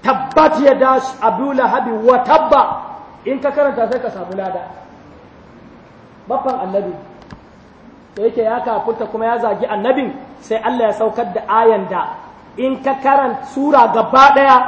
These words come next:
akan ya halaka, zai shiga wuta da shi da matansa, ya halaka, zai shiga wuta, kana karanta ta Allah yana baka lada,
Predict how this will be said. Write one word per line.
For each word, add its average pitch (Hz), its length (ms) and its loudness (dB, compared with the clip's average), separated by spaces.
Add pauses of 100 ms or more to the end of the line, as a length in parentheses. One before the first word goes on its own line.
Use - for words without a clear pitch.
(280)
akan 233 400 2
ya 262 240 4
halaka, 226 800 2
zai 254 300 6
shiga 233 320 -2
wuta 240 680 2
da 233 120 4
shi 285 220 -4
da 269 120 4
matansa, 233 840 0
ya 254 400 6
halaka, 247 680 2
zai 202 240 6
shiga 226 240 0
wuta, 247 680 2
kana 254 420 2
karanta 247 600 0
ta 240 140 -6
Allah 240 340 -2
yana 220 300 0
baka 214 320 4
lada, 190 280 -2